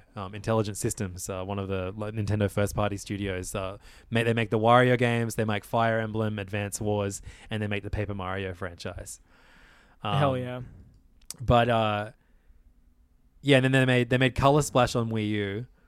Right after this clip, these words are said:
Speaker 1: which, um, people said was a bit better than Sticker Star, but overall, like, was still, like, quite a
Speaker 2: Same
Speaker 1: boring,
Speaker 2: shit.
Speaker 1: disappointing. The, but the biggest thing is that they got rid of experience points, and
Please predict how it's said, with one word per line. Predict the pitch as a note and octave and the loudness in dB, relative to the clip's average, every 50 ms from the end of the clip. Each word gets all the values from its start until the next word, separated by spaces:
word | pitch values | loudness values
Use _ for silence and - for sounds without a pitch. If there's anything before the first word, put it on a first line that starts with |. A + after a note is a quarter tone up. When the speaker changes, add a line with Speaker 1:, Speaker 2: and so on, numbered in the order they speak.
| _ _ _ | _ _ _
Speaker 1:
which, | G#2+ G#2 G#2+ G#2 G#2 - - - - - | -4 -2 -2 -2 -2 -4 -6 -8 -6 -4
um, | A2 G2+ G2 G2 F#2+ G2+ G2+ - - - - - _ | -2 -2 -2 -2 -4 -6 -10 -12 -14 -20 -20 -8 _
people | - D#3 D#3 D#3 | 2 4 4 4
said | D3 - D3+ | 4 4 2
was | C#3 B2+ | 2 2
a | C3 | 2
bit | A2 G2 A#2+ C3 C3 | 0 0 -2 -2 0
better | - D3 C#3+ D3+ | 0 0 0 0
than | D3+ D#3 D3 | 0 -2 -2
Sticker | - - D3+ C#3 E3+ | -2 -4 -2 -2 -2
Star, | D3 - E3 D3+ D#3 E3+ F3 - - - - - - _ - - | -2 0 0 0 0 0 -2 -6 -10 -20 -20 -20 -20 _ -20 -8
but | - A2 G#2 G#2 G2+ G#2 - - - _ _ _ _ _ _ _ _ _ _ _ _ - | -4 -2 -2 -2 -2 -4 -8 -14 -20 _ _ _ _ _ _ _ _ _ _ _ _ -2
overall, | B2+ A#2+ A#2 A2 A#2 A2+ A2 A2 G#2+ G#2+ G#2+ G#2 G#2+ - - - | 0 0 2 2 0 0 2 2 2 2 0 0 0 -2 -4 -4
like, | A2+ G#2 G2 - - - - - | -4 -4 -4 -6 -6 -12 -14 -6
was | C3 A#2 A2 - | -2 -2 -2 -2
still, | - - - - C3 A#2+ A#2 | -4 -6 -2 2 2 4 4
like, | A2+ G#2 | 4 2
quite | - - A#2 A2 | 2 2 2 2
a | G#2+ | 4
Speaker 2:
Same | - D#3 - A2 | 4 4 4 4
Speaker 1:
boring, | A2 A2 A2 A2+ A2 | 4 4 4 4 2
Speaker 2:
shit. | C3 C3 | 2 2
Speaker 1:
disappointing. | C3 - - A#2+ - A2 A2 G#2+ G#2+ A2 G#2+ G#2+ A2 - - - - - - | 2 2 0 0 0 0 2 2 2 2 0 0 -2 -4 -8 -12 -20 -18 -4
The, | - C#3+ | -2 2
but | C#3+ C#3 F3 E3 | 4 4 6 6
the | D#3+ E3+ | 6 6
biggest | D#3+ F#3+ F#3 F3+ - | 8 8 6 6 4
thing | - E3+ E3 | 4 6 6
is | D3+ | 6
that | B2+ C#3 B2+ B2 | 6 4 4 4
they | B2 A#2+ A#2+ | 4 4 6
got | - B2+ C3 B2 | 6 4 4 4
rid | B2 A#2 A#2 | 2 2 2
of | A2+ G#2+ G2+ - | 2 2 -2 -6
experience | - A#2+ - - - B2 A#2+ A#2 A2+ G#2 F#2+ - | -10 -10 -8 -2 2 2 4 4 4 2 0 -4
points, | - G#2 F#2 F2 F2+ F2+ - - - | -6 -8 -8 -8 -10 -10 -12 -12 -8
and | A2+ G#2+ G#2+ A2 A2 | -6 -6 -6 -6 -6